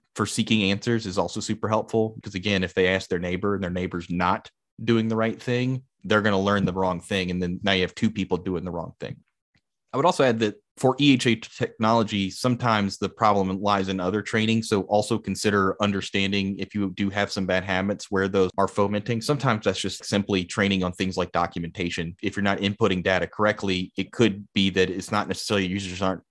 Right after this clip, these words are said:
inputting data correctly. They're maybe just not documenting correctly, and those documentation habits are leading to bad input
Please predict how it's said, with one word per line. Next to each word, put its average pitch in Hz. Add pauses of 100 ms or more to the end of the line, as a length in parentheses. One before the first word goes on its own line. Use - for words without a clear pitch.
(100)
inputting 101
data 92
correctly. 104
They're 104
maybe 120
just 107
not 101
documenting 85
correctly, 87
and 92
those 90
documentation 95
habits 87 (140)
are 98
leading 101
to 101
bad 90
input 90